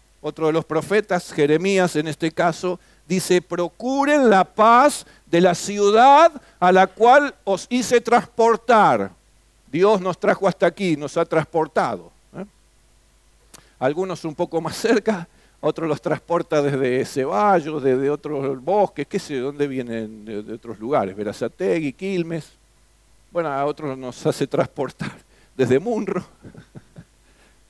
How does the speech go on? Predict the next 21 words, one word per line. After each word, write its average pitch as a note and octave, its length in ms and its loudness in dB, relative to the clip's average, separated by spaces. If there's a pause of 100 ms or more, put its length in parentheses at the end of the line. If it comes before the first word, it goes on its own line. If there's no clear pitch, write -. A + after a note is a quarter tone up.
(920)
Y D#3+ 40 -8
qué G3+ 200 -12
sé C3 140 -8
yo, A#2+ 140 -8
bueno, E3 240 -2
pero F3 160 -4
a - 80 0
todos A#3 200 0
nos E3 180 -8
hizo D#3+ 200 -8
transportar, C3+ 720 -4
¿vio? A#3 240 -8 (720)
Y C3+ 60 -12
nos C3+ 180 -10
hizo F3 160 -8
transportar, D3+ 540 -4
dice, D#3+ 240 -4
con C#3 180 -12
este D3 260 -4 (240)
propósito C3+ 600 -12
también. G#3 420 -8